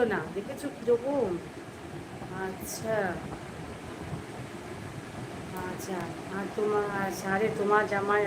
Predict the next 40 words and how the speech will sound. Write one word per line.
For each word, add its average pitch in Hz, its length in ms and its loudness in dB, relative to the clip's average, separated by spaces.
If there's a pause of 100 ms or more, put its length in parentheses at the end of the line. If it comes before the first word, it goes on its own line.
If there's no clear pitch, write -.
(140)
হ্যাঁ, 202 280 12
হ্যাঁ। 170 160 2 (400)
তাই 262 220 12
না, 381 60 12 (120)
এমনি 302 200 12 (140)
বললাম। 196 280 12 (680)
আরে 226 120 8 (120)
তোমার 226 260 8
জামাই 220 280 6 (100)
আমার 220 220 6
দুলা 220 200 8 (100)
ভাই 214 140 4 (120)
না, 240 60 4 (140)
তুমি 202 220 -2 (260)
এটা 226 140 6 (100)
বুঝছো 208 300 2 (100)
না? 254 80 6 (320)
ভিসা 220 320 4 (180)
খুললে 214 360 -2 (160)
আসবো 190 340 -4
আমি, 190 160 0
ভিসা 220 280 2 (200)
খুলেনি 233 360 6
এখন। 190 160 -2 (120)
আচ্ছা, 185 220 -4
তানভীর, 233 440 4
হ্যাঁ। 180 140 0 (480)
তাই, 311 240 10 (140)
মানে 247 140 4 (120)
মেইন 277 200 6
আইডিটা 339 360 8 (200)
তোমাকে 311 300 4
হাইড 294 220 8
করে 311 200 -2
দিয়েছে, 247 300 2
তোমার 294 220 6
ব্লু 277 120 0 (140)
ছিল 294 140 2 (120)
না, 220 60 6 (100)
তাই 330 120 8